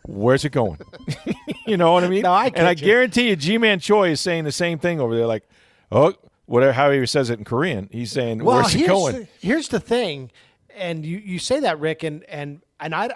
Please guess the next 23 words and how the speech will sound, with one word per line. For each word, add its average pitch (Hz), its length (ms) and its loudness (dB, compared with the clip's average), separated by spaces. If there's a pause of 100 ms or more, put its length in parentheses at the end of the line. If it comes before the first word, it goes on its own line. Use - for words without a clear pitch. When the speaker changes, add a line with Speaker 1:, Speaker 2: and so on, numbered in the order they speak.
(140)
Speaker 2:
I 180 120 -4
don't 202 200 -2
know 175 160 4
this 170 180 -4
for 160 140 -8
a 120 60 -10
fact, 233 320 -8
but 156 300 -8
if 185 180 -8
you're 330 140 -4
thinking 160 360 -6
that, 120 380 -16 (280)
then 202 200 -4
you 214 200 0
have 196 300 -4
to 202 80 -4
wonder, 208 300 -8
well, 131 140 -12
is 143 80 -10
Blake 135 260 -12
Snell 147 240 -10
thinking 175 280 -10
that? 208 200 -12